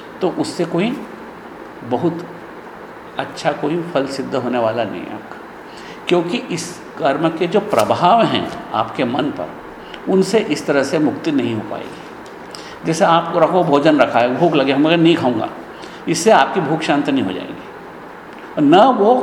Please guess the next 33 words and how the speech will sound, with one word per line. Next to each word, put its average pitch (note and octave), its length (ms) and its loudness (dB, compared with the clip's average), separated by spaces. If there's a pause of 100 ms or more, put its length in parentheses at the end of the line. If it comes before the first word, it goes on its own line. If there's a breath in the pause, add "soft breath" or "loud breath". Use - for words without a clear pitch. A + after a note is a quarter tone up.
खाने E3 300 0
की F#3+ 140 0
इच्छा D3+ 280 2
शांत B2 320 -2
हो A#2+ 40 -6
जाएगी। - 1080 -14
खाने D#3 220 2
की D#3+ 100 0
इच्छा D#3+ 200 2
फिर D3+ 160 -4
भी D#3+ 100 2
रहेगी, D#3+ 320 0 (360 loud breath)
वरन D3+ 280 4 (120)
उल्टे D3+ 340 0
वो E3 180 2
इच्छा D3+ 260 0
और C#3+ 160 4
ज़्यादा A#2+ 240 4
बढ़ G#2+ 140 2
जाएगी। G2+ 340 -6 (1900 loud breath)
यानी E3+ 200 0
हमारे B2+ 400 2
प्र-, D#3 200 -6 (240)
उस - 280 -4 (260)
भोजन B2+ 300 0
के E3+ 100 2
प्रति E3 240 0
हमारा D3 320 2
आकर्षण E3+ 420 4
और F3+ 280 4
ज़्यादा C#3+ 260 4
हो B2+ 100 0
जाएगा A2+ 300 0